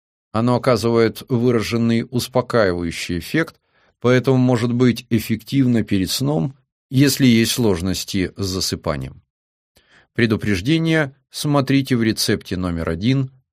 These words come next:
настоящей главы. Рецепт четвёртый. Для того, чтобы поднять общий тонус, собраться с силами, чередование фаз должно быть следующим: вдох, выдох, задержка дыхания.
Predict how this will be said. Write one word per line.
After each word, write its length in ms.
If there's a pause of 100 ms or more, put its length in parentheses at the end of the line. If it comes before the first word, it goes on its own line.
(140)
настоящей 840
главы. 380 (1400)
Рецепт 440
четвёртый. 600 (1200)
Для 140
того, 200
чтобы 260
поднять 340
общий 240
тонус, 360
собраться 500
с 60
силами, 640 (100)
чередование 680
фаз 460
должно 380
быть 160
следующим: 720 (220)
вдох, 640 (300)
выдох, 680 (240)
задержка 640
дыхания. 540